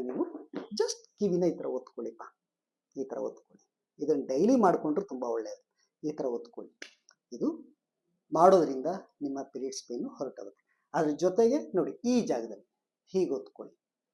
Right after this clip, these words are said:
ಈ ಎರಡೂ ಬೆರಳ ಮಧ್ಯದಲ್ಲಿ ಒತ್ಕೊಳ್ಳಿ, ಓಕೆನಾ? ಇದು ನಮ್ಮ ಗೈನಿಕ್ ಆರ್ಗನ್ನ ಪ್ರತಿನಿಧಿಸುತ್ತೆ. ಜೊತೆಗೆ ಕಾಲಲ್ಲಿ ನೋಡಿ, ಈ ಸೈಡ್ ನಾವು ಓವರೀಸ್ ಅಂತ ಹೇಳ್ತೀವಿ. ಓವರೀಸ್ ನಿಮ್ಗೆ ಇದಾಗುತ್ತೆ, ಇದನ್ನ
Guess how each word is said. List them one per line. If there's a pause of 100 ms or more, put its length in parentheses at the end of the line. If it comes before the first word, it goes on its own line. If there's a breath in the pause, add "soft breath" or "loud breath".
(280)
ಈ
ಎರಡೂ
ಬೆರಳ
ಮಧ್ಯದಲ್ಲಿ
ಒತ್ಕೊಳ್ಳಿ,
ಓಕೆನಾ? (140)
ಇದು
ನಮ್ಮ
ಗೈನಿಕ್
ಆರ್ಗನ್ನ
ಪ್ರತಿನಿಧಿಸುತ್ತೆ. (720)
ಜೊತೆಗೆ (1120)
ಕಾಲಲ್ಲಿ (1000)
ನೋಡಿ, (1000)
ಈ
ಸೈಡ್
ನಾವು
ಓವರೀಸ್
ಅಂತ
ಹೇಳ್ತೀವಿ.
ಓವರೀಸ್ (420)
ನಿಮ್ಗೆ
ಇದಾಗುತ್ತೆ,
ಇದನ್ನ